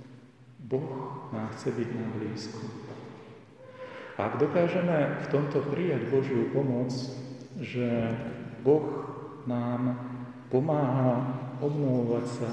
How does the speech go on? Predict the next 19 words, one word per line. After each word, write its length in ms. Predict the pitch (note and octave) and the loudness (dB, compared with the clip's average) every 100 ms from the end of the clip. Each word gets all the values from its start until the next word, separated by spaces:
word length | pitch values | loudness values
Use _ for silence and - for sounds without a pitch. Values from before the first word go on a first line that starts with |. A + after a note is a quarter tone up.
| A2 A#2 | -4 -4
v 20 | A#2 | -2
dôvere, 480 | A#2+ C3+ B2 A2+ A#2 A#2 - - - A2 | 2 4 4 0 -2 -4 -6 -8 -10 -4
v 20 | A#2+ | -2
nádeji, 560 | B2 A#2+ A#2+ A2+ A#2 A#2+ A#2+ A#2+ - | 0 0 0 2 2 0 -2 -6 -8
v 60 | - | -10
spravodlivosti, 1300 | - B2+ B2+ A#2+ A2+ A2+ A2+ A2+ A#2 - A#2 B2 A#2 - - - - | -10 -8 -4 -2 0 0 0 -2 -4 -4 -4 -6 -10 -12 -12 -10 -4
ale 240 | G#2+ C#3 | -2 0
aj 20 | C3+ | 0
v 40 | D#3 | -2
tej 80 | D3+ | 0
takej 440 | D#3+ - D#3 C#3+ C3+ B2+ - - - | 0 2 2 4 2 0 -4 -6 -6
túžbe 520 | D3 D#3+ C#3 A#2+ C3 B2+ C3 C3 B2+ C3 - - - - - - - - - - - - - _ - _ - - _ _ _ _ _ _ _ - - - - _ _ _ - | -2 -2 0 2 4 6 4 0 -2 -4 -6 -12 -14 -14 -16 -20 -20 -20 -20 -20 -20 -20 -20 _ -20 _ -20 -20 _ _ _ _ _ _ _ -20 -20 -20 -20 _ _ _ -12
byť 240 | G2+ D3 C#3+ C3+ C#3 - G#2 | -4 -4 -4 -8 -10 -8 -4
dobrými, 640 | A#2+ A#2+ G#2+ G#2 G#2+ A2+ - - - - - - - - - - - - - - | -4 -2 -4 -4 -4 -4 -4 -6 -10 -10 -12 -14 -16 -18 -20 -20 -20 -18 -14 -10
tak 160 | - | -4
hoci 640 | B2 - - D#3+ D3+ D3+ C3 | -2 -2 0 0 2 0 -2
našu 320 | B2+ - B2 | -2 0 2
minulosť 880 | D3 D#3+ C#3+ C3+ - - C3+ - - | 2 2 4 4 2 -2 -6 -6 -6
zmeniť 500 | - B2 D#3 C3 | -4 -2 0 0